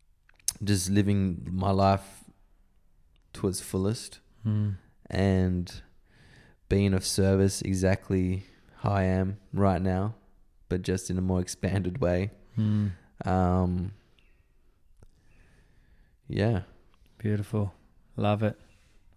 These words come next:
Speaker 2: Awesome, man. Um, and where can people come and find you? Where, where can they get access to,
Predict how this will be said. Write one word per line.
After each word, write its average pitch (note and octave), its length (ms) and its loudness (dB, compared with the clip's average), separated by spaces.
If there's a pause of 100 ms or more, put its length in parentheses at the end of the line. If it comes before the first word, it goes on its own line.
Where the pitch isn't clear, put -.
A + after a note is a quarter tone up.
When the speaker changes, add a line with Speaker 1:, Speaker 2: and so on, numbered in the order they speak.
Speaker 2:
Awesome, G#2+ 400 0
man. G2+ 240 0 (540)
Um, A2 560 4
and A2+ 160 6
where B2+ 140 10
can B2+ 160 2
people A#2+ 680 8 (340)
come A2+ 200 2
and G#2 140 2
find G#2+ 340 2
you? F#2+ 180 0 (600)
Where, G#2 280 0
where G#2 200 0
can G#2 360 -4
they G2 280 -2 (380)
get A2+ 140 -4
access G2 380 -4
to, G2+ 320 -2